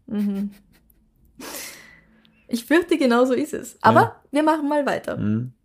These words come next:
Speaker 1: Wer ist dieser Herbert Postel? Reinhard Herbert Postel wird im März neunzehnhundertdreiundvierzig geboren.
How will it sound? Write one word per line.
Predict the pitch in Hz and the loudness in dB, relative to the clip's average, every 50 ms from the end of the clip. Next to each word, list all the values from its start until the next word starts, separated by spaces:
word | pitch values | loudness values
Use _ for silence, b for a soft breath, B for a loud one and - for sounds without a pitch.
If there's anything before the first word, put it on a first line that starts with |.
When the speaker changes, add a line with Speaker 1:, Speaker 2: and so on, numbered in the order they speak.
| _ _ _ _ _ _ _ _ _ _ _ - | _ _ _ _ _ _ _ _ _ _ _ -2
Speaker 1:
Wer | 202 233 240 269 - - - - | 2 4 4 4 2 0 -2 -2
ist | 294 285 - - - | -2 0 -2 -4 -2
dieser | 202 196 175 190 | -2 2 2 2
Herbert | 180 180 190 190 185 185 165 - - - | 2 0 0 -2 0 0 -2 -4 -4 -2
Postel? | 196 175 175 - - 180 175 - - _ _ _ _ _ _ _ | 0 0 0 -2 -4 -6 -8 -8 -8 _ _ _ _ _ _ _
Reinhard | - 202 208 240 277 320 311 285 285 285 285 285 277 | -2 2 4 4 4 4 2 2 2 2 2 0 0
Herbert | 240 233 240 240 247 247 247 - - | 2 4 4 4 4 0 -2 -2 -6
Postel | - 208 208 196 202 - - 214 220 226 - - | -2 0 0 0 0 -2 0 2 0 0 2 4
wird | 233 240 240 247 | 2 2 4 4
im | 233 220 | 2 4
März | 214 214 233 254 254 - - - | 4 4 2 2 0 -4 -6 -2
neunzehnhundertdreiundvierzig | 202 202 214 214 - 220 208 214 208 196 196 190 190 - 190 185 196 208 202 - 196 185 185 - 190 185 - - | 0 0 0 0 0 0 0 0 0 0 0 0 -2 -2 0 0 2 0 0 0 0 -2 -2 -2 -8 -8 -6 -4
geboren. | 214 202 - 190 180 175 175 170 160 208 | -6 -4 -2 -2 -2 -2 -2 -6 -8 -8